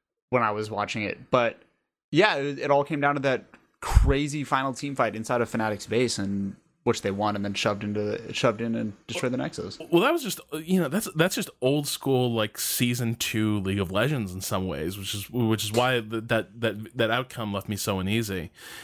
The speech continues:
Speaker 2: is that Fnatic, I, I felt like, had been kind of losing ground for, for a good twenty minutes in that game.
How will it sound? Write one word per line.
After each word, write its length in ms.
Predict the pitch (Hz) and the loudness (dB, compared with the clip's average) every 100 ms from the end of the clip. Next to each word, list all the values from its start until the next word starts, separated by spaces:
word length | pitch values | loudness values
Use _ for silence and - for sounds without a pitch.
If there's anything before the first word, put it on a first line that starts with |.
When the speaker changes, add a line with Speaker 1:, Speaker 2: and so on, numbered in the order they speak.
| - - | -8 0
Speaker 2:
is 180 | 143 135 | 0 2
that 160 | 143 | -2
Fnatic, 540 | - 165 240 330 190 104 | -2 0 2 2 0 -2
I, 140 | 139 | 0
I 140 | 113 147 | 0 0
felt 320 | - 160 120 | 2 0 2
like, 240 | 127 123 | 0 0
had 260 | - 147 131 | -2 -2 2
been 320 | 135 127 127 - | 2 2 -2 -6
kind 320 | - 214 320 | -2 2 2
of 80 | 165 | 2
losing 400 | 139 147 160 135 | 4 4 2 0
ground 300 | 113 107 104 | 0 0 -2
for, 160 | 101 101 | -8 -10
for 260 | 113 113 104 | -2 0 0
a 60 | 113 | 0
good 240 | 262 - | -2 -2
twenty 320 | - 185 151 | -4 0 2
minutes 360 | 113 101 90 - | 2 0 -4 -6
in 180 | 104 95 | -2 -2
that 200 | 85 - | -2 -2
game. 320 | 101 90 | -2 -2